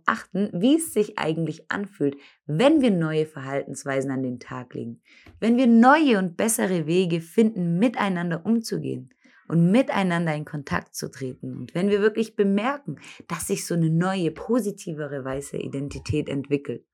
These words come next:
Und es ist sehr, sehr wichtig und auch viel wichtiger, in sich hineinzufühlen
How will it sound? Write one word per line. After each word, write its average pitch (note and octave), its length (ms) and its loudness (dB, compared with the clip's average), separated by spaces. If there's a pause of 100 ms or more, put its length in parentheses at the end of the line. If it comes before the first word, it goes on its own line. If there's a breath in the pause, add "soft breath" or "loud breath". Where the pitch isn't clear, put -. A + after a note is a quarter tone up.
(800 soft breath)
Und F#3 100 0
es G#3 140 -2
ist - 300 -4
sehr, A#3+ 280 2
sehr G#3+ 220 -2
wichtig G#3 340 -2
und F#3+ 120 -6
auch F#3+ 100 -10
viel A3+ 280 0
wichtiger, D3+ 580 -2
in D#3 120 -4
sich D3 200 -6
hineinzufühlen E3 1000 -2